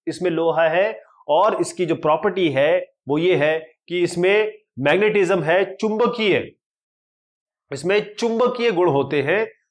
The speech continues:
और इस चुंबकीय गुण के कारण इसका उपयोग किस उद्योग में ज्यादा होता है? विद्युत, इलेक्ट्रिसिटी, ईसीटी, इलेक्ट्रिसिटी उद्योग में सबसे ज्यादा उ-, इसका उपयोग होता है।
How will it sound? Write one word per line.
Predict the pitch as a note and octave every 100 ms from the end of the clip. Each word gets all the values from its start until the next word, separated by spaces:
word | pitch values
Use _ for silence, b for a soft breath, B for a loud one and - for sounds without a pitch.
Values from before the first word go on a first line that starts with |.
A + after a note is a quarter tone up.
| -
और | D#3+
इस | G#3+
चुंबकीय | - F3+ F3+ F3 F3
गुण | D#3 D3
के | C#3+
कारण | B2 B2 F#3 A3 - _ _ _
इसका | F3 F3 F#3+ D#3+
उपयोग | - D#3 D#3+ E3 A3+ A3 D3+ A#2+ - _ _
किस | A#3 A#3
उद्योग | G3+ F3 G3
में | G#3+
ज्यादा | G3 F#3+ G3+
होता | F#3 F#3+ G3
है? | G#3 C4+ - _ _ _
विद्युत, | B2 F3 D3 C#3+ F3+ - - - _ _
इलेक्ट्रिसिटी, | F#3 G3 G#3 G3 F3 C3+ A#2+ G2 _ _ _ E3
ईसीटी, | F#3+ F#3+ E3+ D3 G2+ - _ _ _ _ -
इलेक्ट्रिसिटी | F#3+ G3 A#3 G3+ G3
उद्योग | D#3 D#3 D#3+
में | F3+
सबसे | F#3 - - E3+
ज्यादा | C#3+ C#3+ C3+
उ-, | B2 - _ D#3
इसका | C3+ E3
उपयोग | C#3 C#3+ C3
होता | A2+ A#2
है। | G#2